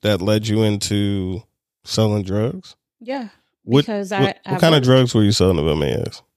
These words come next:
Speaker 2: Well, I worked at McDonald's, but the money was too slow. And one day I seen so many, like, out in the county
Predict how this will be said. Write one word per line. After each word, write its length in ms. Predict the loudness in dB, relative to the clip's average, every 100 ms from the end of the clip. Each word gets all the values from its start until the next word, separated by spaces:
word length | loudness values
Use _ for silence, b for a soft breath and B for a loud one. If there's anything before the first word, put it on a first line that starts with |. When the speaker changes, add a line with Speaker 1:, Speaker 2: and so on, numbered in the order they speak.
| _ -4
Speaker 2:
Well, 180 | -2
I 60 | 0
worked 380 | 0 0 -2 -2
at 340 | 0 -2 -4
McDonald's, 800 | -6 -4 -2 0 0 -2 -6 -12 _ _
but 160 | -8 -2
the 100 | 0
money 320 | 0 0 0
was 220 | -2 -6
too 200 | -6 -6
slow. 520 | -8 -12 -12 -12 -12 -18 _ _ _ _ _ _ -4
And 600 | 0 2 2 0 -2 -4 -14 _ _ _
one 320 | -6 -2 2
day 220 | 4 2
I 140 | 2 -2
seen 400 | -2 -2 0 -2
so 260 | -2 0
many, 520 | 0 0 0 -2 -2 0
like, 320 | 0 -2 _ -2
out 300 | 0 0 0
in 80 | -4
the 80 | -2
county 540 | -2 -2 0 0